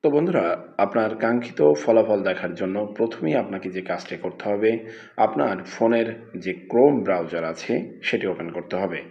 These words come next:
আমি এখানে already ওপেন করে নিয়েছি। আহ, তো আপনি Chrome ব্রাউজার ওপেন করে আপনি শুরুতেই, আহ, এখানে সার্চ বাটনে লিখবেন, আহ, এনটিআরসিএ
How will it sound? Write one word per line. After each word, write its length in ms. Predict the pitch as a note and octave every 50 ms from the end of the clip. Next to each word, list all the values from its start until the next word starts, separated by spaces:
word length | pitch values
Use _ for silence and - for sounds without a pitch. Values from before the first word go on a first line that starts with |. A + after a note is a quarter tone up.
| -
আমি 200 | - G2+ G#2+ G#2
এখানে 380 | G2+ G#2 - G#2 G#2 G#2 G#2+ G2
already 380 | - E2+ F2 F2 F2 F2 F#2
ওপেন 240 | F#2 F#2 F#2+ A2 A#2
করে 200 | A#2 - A2+ A#2
নিয়েছি। 680 | A2+ A#2 A#2 A#2 A#2 A#2 - B2+ B2+ - - - - - - - - - - - - - - -
আহ, 400 | - G2 F#2+ F#2+ F#2 F2+ F2 - - - - - - _ _ - - - E3+ E3+ -
তো 400 | - B2+ B2+ B2 B2 B2 - - - - -
আপনি 460 | - G2 G2+ - A2 G#2 G#2 G2 F#2 - - - - -
Chrome 300 | - B2+ B2+ C#3 D#3 E3+
ব্রাউজার 500 | - C3+ A2 G2+ F#2 G2 G2 F#2+ - -
ওপেন 220 | G2 F#2 F#2+ F#2 F2+
করে 520 | - - F2+ G2 A#2 F3 C4+ - - - -
আপনি 360 | G3+ G3 - G#2 G2 G3 F#3+
শুরুতেই, 680 | - - - C3 B2+ C3 - - D#2 F#2+ G2+ - - - - - - -
আহ, 420 | - F2+ F2 F2 E2+ D#2+ - -
এখানে 320 | - G#2+ - - G#2+ G#2 G#2+
সার্চ 300 | G#2+ - - B2 A#2+ A#2+ -
বাটনে 340 | G2+ G2 F2+ F2+ F2 E2+ E2+
লিখবেন, 640 | E2 E2+ E2+ E2+ F2 G2 A2+ D3 G#3 - - - - - _ _ _ _ _ _ -
আহ, 460 | - G#2+ F#2 F2+ F2+ F2+ F2 - - A#2+
এনটিআরসিএ 1080 | B2 C3 C3+ C3 - B2+ A#2 G#2 F#2+ - - - F#2 E2 E2+ F#2+ B2+ D#3+ - -